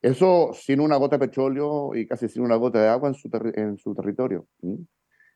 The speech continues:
Eh, bueno, ha recibido mucha subvención, pero entre medio, no te olvides, han peleado nueve guerras con todos sus vecinos. Entonces, ¿cómo en, en esos, en estos setenta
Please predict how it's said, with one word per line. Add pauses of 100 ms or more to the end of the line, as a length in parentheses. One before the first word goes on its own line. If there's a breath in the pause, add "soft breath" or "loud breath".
(200)
Eh,
bueno,
ha
recibido
mucha
subvención,
pero
entre
medio,
no
te
olvides,
han
peleado
nueve
guerras
con
todos
sus
vecinos. (760)
Entonces,
¿cómo
en,
en
esos,
en
estos
setenta